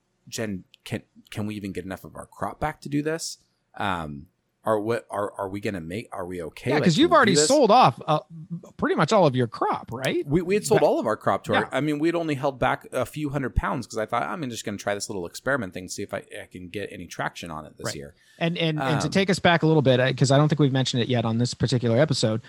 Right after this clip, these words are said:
Speaker 2: but you're saying you figured out that if you could do at least five percent direct to
Speaker 1: Mm-hmm.
Speaker 2: consumer, you,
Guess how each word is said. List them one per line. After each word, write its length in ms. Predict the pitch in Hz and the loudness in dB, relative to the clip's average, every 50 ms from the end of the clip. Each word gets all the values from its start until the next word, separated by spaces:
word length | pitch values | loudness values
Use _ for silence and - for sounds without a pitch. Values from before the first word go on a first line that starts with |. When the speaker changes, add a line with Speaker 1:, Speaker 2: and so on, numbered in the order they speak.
| - - - - _ | -16 -20 -20 -6 _
Speaker 2:
but 120 | - 113 131 | -2 0 2
you're 260 | 131 143 160 170 170 | 6 6 8 8 6
saying 480 | - - 185 156 143 139 131 127 120 | 6 6 6 6 6 6 4 2 2
you 200 | 135 135 170 208 | 2 4 4 4
figured 380 | 214 - - 240 196 185 175 151 | 4 2 2 2 4 6 6 6
out 200 | 147 135 131 117 | 6 4 4 4
that 120 | - 120 | 4 2
if 160 | 120 117 - 135 | 2 2 2 2
you 160 | 143 196 220 | 0 0 4
could 240 | - 226 190 156 135 | 4 2 2 2 2
do 280 | 151 151 147 147 147 | 4 4 6 6 6
at 120 | 135 139 - | 4 4 2
least 240 | 135 131 120 - - | 2 2 0 0 -2
five 280 | - 139 135 156 180 - | 0 2 2 2 2 0
percent 680 | - 165 151 - - 170 135 117 113 113 - - - - _ _ _ _ | -2 -2 -2 0 0 0 0 0 -2 -4 -8 -10 -12 -12 _ _ _ _
direct 380 | 120 131 127 131 143 147 - | 0 2 4 4 4 4 2
to 60 | - 139 | 0 0
Speaker 1:
Mm-hmm. 40 | |
Speaker 2:
consumer, 480 | - 160 151 - - 156 131 113 110 110 | 0 0 0 0 0 0 0 0 -2 -4
you, 160 | 120 117 123 | -4 -4 -6